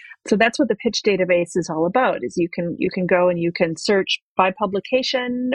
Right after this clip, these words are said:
or by, um, news versus features versus profiles, or you can just browse things and look for inspiration and understanding about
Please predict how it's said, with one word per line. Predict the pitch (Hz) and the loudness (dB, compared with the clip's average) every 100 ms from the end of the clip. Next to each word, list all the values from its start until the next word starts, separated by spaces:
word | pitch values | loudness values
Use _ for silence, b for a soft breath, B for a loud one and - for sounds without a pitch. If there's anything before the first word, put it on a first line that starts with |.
| - | 0
or | 170 170 170 | 0 2 0
by, | 170 170 156 165 165 b b b _ | 2 0 0 -2 -6 b b b _
um, | - 156 - 180 - | -6 -4 -4 -6 0
news | 196 214 220 220 202 | 2 4 4 2 2
versus | 185 165 - 190 - | 0 0 -4 -10 -4
features | 226 208 220 196 190 190 | -4 0 0 2 2 0
versus | - - - 180 | -4 -6 -8 -10
profiles, | - 240 220 - 202 190 190 185 185 180 - | -2 0 0 2 2 2 2 2 0 0 -6
or | 170 | -2
you | 175 160 | -2 -2
can | 180 151 | -4 -6
just | 156 - | -8 -4
browse | 160 175 190 - | 0 0 0 0
things | 196 185 185 180 - b b b _ - | 0 0 -4 -10 -14 b b b _ -4
and | 180 170 165 165 | -2 -2 -2 0
look | 180 175 - | 0 0 2
for | 175 | 2
inspiration | 170 - 170 165 165 175 165 | 0 0 2 2 2 -2 -2
and | 160 156 | -2 -2
understanding | 156 156 - 160 160 160 156 | -2 -4 -4 -2 2 2 0
about | 156 160 | -2 -2